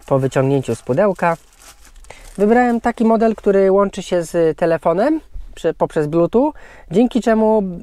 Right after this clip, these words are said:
po zainstalowaniu aplikacji odpowiedniej będę mógł sobie zapisywać więcej pomiarów przez telefon i myślę, że to też będzie fajne. Tu oczywiście jest nakładka, którą się nakłada tutaj na mikrofon,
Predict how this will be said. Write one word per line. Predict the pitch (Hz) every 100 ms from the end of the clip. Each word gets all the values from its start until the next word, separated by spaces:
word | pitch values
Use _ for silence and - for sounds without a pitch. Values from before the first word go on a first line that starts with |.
| - 180 185
po | - 185 180
zainstalowaniu | 180 180 175 170 175 165
aplikacji | 170 170 - 220 214
odpowiedniej | 190 190 185 208 185
będę | 185 185
mógł | 180
sobie | - 170 160
zapisywać | 170 160 - 170 165
więcej | 156 165 - 156
pomiarów | 151 160 170 175 180 - - - - - - - -
przez | - 349 -
telefon | - 294 277 220 143 127 -
i | 151 147
myślę, | 151 151 151
że | 143
to | 139
też | 139
będzie | 139 131 135
fajne. | 131 127 127 135 - -
Tu | 185
oczywiście | 156 151 - 143
jest |
nakładka, | 143 - 156 143 - 147
którą | - 139 131
się | 139
nakłada | 131 143 131 127
tutaj | 139 135
na | 135
mikrofon, | 131 135 196 202 165